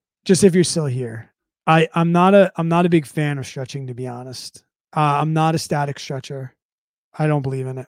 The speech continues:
really. I am a dynamic stretcher. I made a, like, a goof reel where I said that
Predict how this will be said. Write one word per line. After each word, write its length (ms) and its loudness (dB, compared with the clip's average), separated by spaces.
really. 400 -6
I 160 2
am 460 0
a 40 -2
dynamic 540 0
stretcher. 680 2
I 120 -2
made 240 2
a, 100 0
like, 260 -2
a 100 -4
goof 360 0
reel 440 2
where 220 0
I 100 0
said 340 -4
that 320 -4